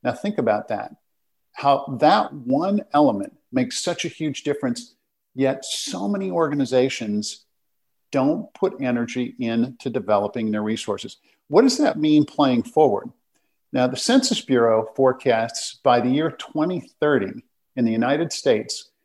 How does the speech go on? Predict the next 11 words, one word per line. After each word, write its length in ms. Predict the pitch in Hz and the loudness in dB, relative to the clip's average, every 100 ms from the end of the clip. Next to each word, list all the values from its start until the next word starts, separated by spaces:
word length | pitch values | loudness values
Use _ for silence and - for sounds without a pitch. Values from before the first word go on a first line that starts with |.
| _ _ _ | _ _ _
there 140 | 139 156 | 2 4
will 100 | 156 | 4
be 180 | 147 | 4
more 520 | 135 120 120 147 185 - | 4 4 4 2 0 -4
people 580 | - 156 - 147 147 - _ _ _ | -8 -6 0 0 -2 -8 _ _ _
older 280 | 151 180 156 | 4 6 6
than 140 | 113 | 4
sixty-five 800 | - 120 - 104 110 98 95 95 98 _ _ _ _ _ _ _ | -2 -6 -6 -4 0 0 0 -4 -6 _ _ _ _ _ _ _
than 120 | 127 | 0
there 220 | 117 117 | 2 4
are 340 | 110 113 113 | 6 4 2